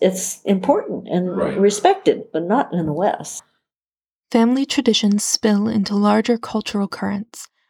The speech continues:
Speaker 3: and our connections with those who came before us and those who will come after us. In her two thousand ten oral history with Mija Riddell, Catherine Lahua Domingo, a fiber artist and master Lauhala weaver in Hawaii,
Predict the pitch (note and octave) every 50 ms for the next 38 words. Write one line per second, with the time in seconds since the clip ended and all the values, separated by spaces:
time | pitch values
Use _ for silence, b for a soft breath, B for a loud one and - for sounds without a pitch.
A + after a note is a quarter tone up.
0 | - - A3+ A3 A#3+ A#3 A#3 A#3 - A#3+ A#3 A#3+ A3+ - - - G3 G3+ A3 A#3
1 | - - A3 - - G#3+ G#3+ A3 A3+ A3 - A3+ - - A#3 A3+ A3 A#3+ A#3 -
2 | B3 A#3 G#3+ G3+ G3 F#3+ - - - - - _ _ _ _ - - G#3+ G#3 G#3+
3 | G#3+ G3+ G3+ G3 - - G3+ F#3+ F#3+ F#3 - - G3+ G3 G3 F#3+ - - G#3 -
4 | - - - - - - - - - _ _ _ - B3 A#3+ A3 G#3+ A#3+ B3 B3
5 | - - C4 B3 - - B3+ B3+ C4 - D#4 D4 D4 - - A#3 G#3+ G#3+ G#3 A3+
6 | - - - G#3 G#3+ G#3+ G#3+ A3+ A3 - G#3 F#3+ - - - G3 G3 F#3+ F#3 F#3
7 | _ _ _ _ _ - A3 G#3+ - G#3 G#3+ A3 A3 A3+ A#3 C#4 B3+ A#3+ B3 A#3+
8 | A#3 A3+ G#3 G3+ G#3 G#3 G3 - _ _ _ _ _ _ _ _ - - - A#3
9 | A#3 A#3 - B3+ C4 C4 C4 B3+ A#3+ A3 G#3 - A3 G#3+ A3+ B3 C4 C4 - C#4+
10 | C4 B3+ A3+ F#3+ F3 F3+ F#3 F3+ F#3 G3 _ _ _ _ _ _ _ _ - -
11 | - B3+ B3+ A#3+ A#3+ A3+ - - G3 G3 G3 G#3 G3 - - - - G#3+ G3+ G3
12 | G#3 G#3+ A3 G#3+ - - B3 A3+ G#3+ G#3+ G#3 G3+ G3 G#3+ A#3+ A#3+ A#3+ B3+ C4 C4
13 | B3 G#3 G#3 F#3 - G#3 G#3 A3 A3 G#3+ F#3+ G3+ - A3+ A3 G#3+ G#3 G3+ G3+ F#3+
14 | G#3